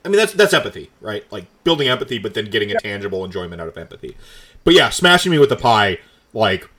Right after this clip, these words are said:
I think when she hit, she had that, like, pure physical catharsis.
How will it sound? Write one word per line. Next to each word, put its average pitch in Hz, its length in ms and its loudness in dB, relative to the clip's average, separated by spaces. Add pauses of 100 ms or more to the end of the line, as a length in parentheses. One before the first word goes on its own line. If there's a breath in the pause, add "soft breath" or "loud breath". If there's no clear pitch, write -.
(320)
I 147 80 4
think 214 160 4
when 226 100 -2
she 165 140 0
hit, 143 340 -2
she 151 160 2
had 151 180 4
that, 143 180 4
like, 127 220 2
pure 151 280 6
physical 135 460 4
catharsis. 120 720 0